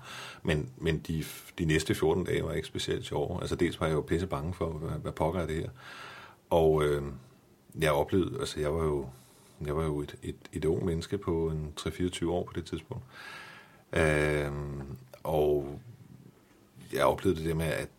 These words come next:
at, at jeg tænkte, "Der er ikke nogen grund til at hænge inde i lejligheden, så nu må du gå ud og gå nogle ture,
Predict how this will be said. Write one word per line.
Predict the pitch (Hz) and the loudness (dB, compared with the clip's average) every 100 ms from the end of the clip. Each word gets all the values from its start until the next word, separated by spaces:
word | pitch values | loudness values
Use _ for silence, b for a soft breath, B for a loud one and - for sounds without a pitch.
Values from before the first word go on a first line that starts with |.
| - | -6
at, | 151 - - - | -6 -6 -8 -4
at | - - | 0 0
jeg | - | 0
tænkte, | - 76 - | -2 -4 0
"Der | 87 | 2
er | |
ikke | 92 | 4
nogen | 104 | 4
grund | - 95 | 4 4
til | 104 | 2
at | 85 | 4
hænge | 87 92 | 6 6
inde | 87 | 6
i | 85 | 4
lejligheden, | 67 71 87 - | 2 0 -2 -4
så | 78 78 | -2 -2
nu | 80 | 0
må | 85 85 | -2 -2
du | |
gå | 82 | -2
ud | 95 | -2
og | 127 | 2
gå | 95 98 | 2 4
nogle | 92 85 | 0 -2
ture, | - 85 | -2 -2